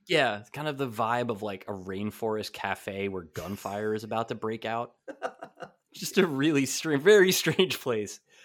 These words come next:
Speaker 1: Uh, but, like, so I remember that Angels team very fondly. I'm also old enough that I remember the Mets winning the World Series in nineteen eighty-six. I was eight years old.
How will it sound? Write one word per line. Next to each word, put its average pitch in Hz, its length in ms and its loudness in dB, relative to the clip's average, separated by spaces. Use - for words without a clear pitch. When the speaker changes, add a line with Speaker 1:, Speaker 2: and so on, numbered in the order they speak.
Speaker 1:
Uh, 117 300 4
but, 190 340 4
like, 139 320 0
so - 160 2
I 165 80 10
remember 208 240 6
that 156 120 4
Angels 127 280 0
team 117 160 -6
very 101 160 -6
fondly. 104 380 -2
I'm 131 160 0
also 190 220 0
old 127 280 0
enough 110 240 -2
that 110 120 -6
I 110 80 4
remember 113 340 2
the 95 100 -4
Mets 123 300 -2
winning 95 180 -8
the 95 60 -10
World 95 200 -10
Series 92 260 -8
in 92 60 -10
nineteen 92 300 -12
eighty-six. - 500 -8
I 107 40 -8
was 95 160 -12
eight 107 180 -8
years 92 200 -10
old. 90 240 -18